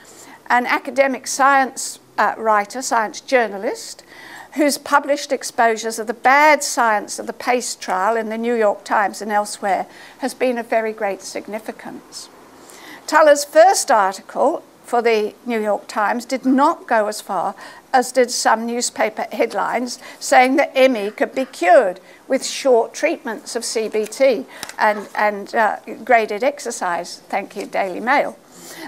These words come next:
But it did report that up to sixty percent of findings,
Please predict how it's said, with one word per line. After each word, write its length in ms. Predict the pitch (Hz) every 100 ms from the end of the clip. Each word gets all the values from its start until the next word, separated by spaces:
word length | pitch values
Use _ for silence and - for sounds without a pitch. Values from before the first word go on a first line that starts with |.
| -
But 140 | 294
it 300 | - 240 -
did 320 | 330 427 381
report 680 | 294 302 285 - 208 330 -
that 140 | 240 262
up 220 | 240 -
to 120 | 269
sixty 600 | - - - - - 277
percent 480 | 247 247 226 196 -
of 100 | 240
findings, 720 | - 240 247 240 - 240 -